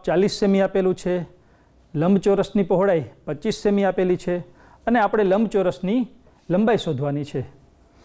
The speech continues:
તો એના માટે આપણને ચોરસ અને લંબચોરસ બંનેના ક્ષેત્રફળના સૂત્ર ખ્યાલ હોવો જરૂરી છે. તો આપણે જાણીએ છીએ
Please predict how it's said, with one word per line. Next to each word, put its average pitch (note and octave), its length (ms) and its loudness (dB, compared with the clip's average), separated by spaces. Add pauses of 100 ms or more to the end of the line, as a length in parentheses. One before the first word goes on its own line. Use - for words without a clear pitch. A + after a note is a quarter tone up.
(300)
તો G3 80 0 (300)
એના A#3 140 2
માટે F#3+ 220 0
આપણને F#3 380 -4 (100)
ચોરસ G#3 300 2 (140)
અને F3 140 -2
લંબચોરસ F3 520 0 (180)
બંનેના G3 360 0
ક્ષેત્રફળના G3 680 -2
સૂત્ર F#3 240 -2
ખ્યાલ D3+ 240 -2
હોવો C#3+ 260 0 (580)
જરૂરી C#3+ 360 0
છે. C3+ 180 -4 (340)
તો - 100 -20
આપણે G3 220 0
જાણીએ A#3+ 260 2
છીએ E3 220 -6